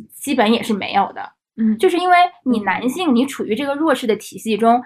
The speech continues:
Speaker 1: 你也要混饭吃，你也不敢直接指着自己领导鼻子骂说：“你凭什么让我加班？你违反劳动法了。”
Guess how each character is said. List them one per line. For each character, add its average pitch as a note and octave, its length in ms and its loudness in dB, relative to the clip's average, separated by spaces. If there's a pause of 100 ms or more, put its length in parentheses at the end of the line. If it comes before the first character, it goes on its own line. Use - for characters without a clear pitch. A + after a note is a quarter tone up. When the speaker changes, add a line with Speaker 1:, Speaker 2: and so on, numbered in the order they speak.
Speaker 1:
你 A3+ 140 0
也 F#4+ 100 0
要 G3 120 2
混 G3+ 240 -4
饭 G3 220 -2
吃， G3+ 220 -8
你 G#3+ 220 2
也 G#4+ 120 4
不 B3+ 140 -2
敢 G3+ 180 -2
直 G#3 140 -8
接 A#3+ 160 4
指 F#3+ 160 -8
着 F#3+ 100 -6
自 G3 60 -14
己 G#3 160 -4
领 F#3+ 180 -6
导 F#3+ 160 4
鼻 F#3+ 180 -8
子 A3 120 -2
骂 G#3+ 200 2
说 G#3+ 300 0 (120)
：“你 G#3+ 140 0
凭 A3 200 -2
什 C4 60 4
么 B3+ 100 4
让 A3+ 100 4
我 - 80 -6
加 G3 160 2
班？ G3 240 0
你 F#3+ 60 -6
违 G3 120 -4
反 G#3+ 140 0
劳 G3 140 -2
动 G#3 160 -4
法 F#3 80 0
了。” - 280 -10